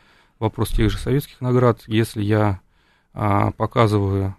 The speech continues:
рассказываю студентам о них, то, конечно, мне при-, приходится иметь некоторое количество таких копий, чтобы просто показать их живьём, но в данном случае я не вижу ничего зазорного. По крайней мере, это не вызывает никаких вопросов,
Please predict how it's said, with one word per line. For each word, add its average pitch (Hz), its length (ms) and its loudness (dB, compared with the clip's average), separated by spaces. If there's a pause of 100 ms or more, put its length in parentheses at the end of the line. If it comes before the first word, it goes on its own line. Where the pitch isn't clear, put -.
рассказываю 107 580 -2
студентам 127 500 0
о 117 60 6
них, 117 180 0
то, 110 420 0
конечно, 113 440 0
мне 110 220 2
при-, 107 520 -2 (220)
приходится 110 720 -2
иметь 104 260 2
некоторое 107 280 -8
количество - 400 -10
таких 107 280 -10
копий, 120 240 -6
чтобы - 220 -12
просто - 280 -18
показать 104 380 -6
их 107 100 -4
живьём, 147 400 0 (640)
но 135 340 4
в 113 100 0
данном 127 280 4
случае 110 400 -6
я 113 80 0
не 113 120 2
вижу 110 180 2
ничего - 200 -4
зазорного. 98 600 -4 (380)
По 107 80 -18
крайней 117 280 0
мере, 110 640 0
это 120 240 -4
не 113 140 4
вызывает 110 480 4
никаких 107 400 -10
вопросов, 104 420 -10